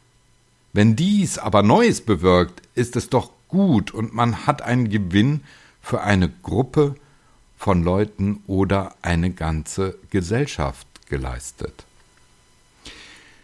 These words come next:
Damit will ich jetzt nicht all die Forscher verdammen, sondern nur ein in diesem Klassikbereich dafür sensibilisieren, was wirklich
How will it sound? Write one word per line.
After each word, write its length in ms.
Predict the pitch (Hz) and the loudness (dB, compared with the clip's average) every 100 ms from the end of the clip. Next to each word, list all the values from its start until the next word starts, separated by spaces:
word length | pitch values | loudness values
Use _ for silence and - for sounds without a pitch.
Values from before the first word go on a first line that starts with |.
| _ _ | _ _
Damit 280 | - 139 143 | 2 2 4
will 120 | 175 | 4
ich 120 | 190 170 | 4 4
jetzt 200 | 151 131 | 4 6
nicht 380 | 139 135 - | 6 4 -2
all 160 | 98 110 | 0 0
die 120 | 98 | 0
Forscher 400 | 95 98 110 - | -2 0 0 0
verdammen, 540 | 95 92 80 90 110 95 | 0 0 2 4 4 4
sondern 400 | 104 101 98 98 113 | 4 4 6 6 6
nur 420 | 135 156 139 - | 6 6 4 -2
ein 640 | 107 107 113 110 110 110 | 0 2 4 4 2 -2
in 340 | - 98 95 87 | -2 0 0 0
diesem 360 | 117 113 110 | -4 -2 -2
Klassikbereich 1080 | - 110 117 127 95 87 92 104 107 104 - | 0 0 0 -2 -6 -6 0 2 4 2 -2
dafür 400 | - 101 - 110 | -2 -2 0 0
sensibilisieren, 1600 | 95 92 95 90 95 82 78 85 82 73 90 117 131 107 104 101 | 0 0 0 0 -2 -4 -4 -4 -4 -6 -4 -2 0 0 -2 0
was 300 | 92 90 - | -2 -4 -6
wirklich 560 | 87 98 - 98 90 | 0 0 0 -4 -4